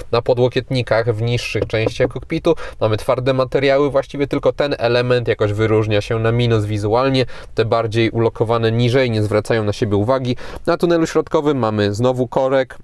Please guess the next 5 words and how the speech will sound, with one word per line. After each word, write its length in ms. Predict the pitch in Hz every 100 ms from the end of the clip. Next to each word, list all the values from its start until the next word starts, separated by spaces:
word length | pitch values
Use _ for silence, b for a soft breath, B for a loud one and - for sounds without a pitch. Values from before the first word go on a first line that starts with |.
| -
oraz 440 | 120 120 113 107 - B B B -
Mm, 280 | 120 120
brak 240 | 123 123 120
fortepianowej 720 | 127 113 120 123 120 113 113
czerni, 480 | - 156 147 147